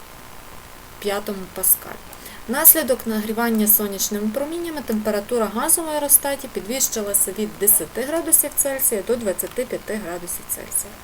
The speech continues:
Наскільки збільшилася внутрішня енергія газу? Записуємо дану для початку. Нам відомо, що в нас є об'єм, в нас є тиск, в нас є температура.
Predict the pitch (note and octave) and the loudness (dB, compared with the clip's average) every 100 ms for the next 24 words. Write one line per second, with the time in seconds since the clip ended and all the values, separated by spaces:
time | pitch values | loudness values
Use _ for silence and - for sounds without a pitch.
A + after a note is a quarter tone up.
0 | - - - B3 - D4+ - - C#4 G#3 | -14 -12 -10 -10 2 6 6 6 0 2
1 | F#3+ E3+ E3+ C4 C#4 D#4 C#4+ B3+ F#3+ E3+ | 0 0 0 0 2 2 2 2 2 -2
2 | G#3+ G#3 - F3 D#3+ E3 F3+ F#3 D#3 D#3 | -6 -4 -6 -6 -8 -8 -8 -10 -10 -12
3 | - - G#3+ - - - - - - - | -12 -14 -14 -14 -14 -16 -16 -16 -16 -16
4 | - - - - - F#4 F4+ D#4 - G3+ | -14 -14 -14 0 4 6 6 6 6 4
5 | F#3+ F3 D#3 - - - A#3 C#4+ D#4 D#4 | -2 -6 -8 -10 -12 -10 -4 0 0 -4
6 | D4+ - - - - - - - - C4 | -10 -12 -14 -12 -14 -14 -16 -16 -10 -6
7 | C4 - C4 C#4 B3+ B3 - A3+ C#4+ C4+ | -4 -2 0 0 0 -2 -4 -2 -2 -2
8 | A#3 F#3 G3+ F#3+ F3+ - - F#3 F#3 F3 | -2 0 0 -2 -4 -6 -6 -6 -2 2
9 | - E3+ - - C#4+ C4 C#4 D#4+ D4+ A3+ | 2 0 -2 2 2 0 -4 -2 0 0
10 | G3+ G3+ - F#3 F#3 - D4+ D#4 D4+ - | 4 4 4 0 -6 -2 0 2 2 2
11 | G#3+ A3+ B3 G#3+ A3 - G#3+ G#3+ G#3+ G3 | 0 2 2 0 -2 0 -2 0 -2 -4
12 | F#3+ - F3+ - | -4 -10 -10 -10